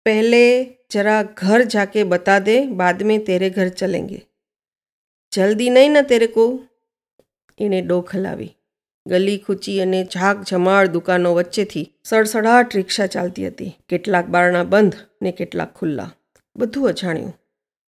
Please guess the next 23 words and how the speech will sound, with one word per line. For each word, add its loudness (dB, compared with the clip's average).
પણ 6
એને 4
કંઈ 2
બીક -2
ન 2
લાગી. -8
બાઈ -2
ભલી -2
હતી. -12
તેથી -4
હશે -4
એમ. -4
એક 4
ખૂણે 2
રિક્ષા -4
અટકી. -10
મોટું -2
મેદાન. -4
મોટો -2
ઓટલો. 0
તોતિંગ 0
મજબૂત -4
બારણા. -4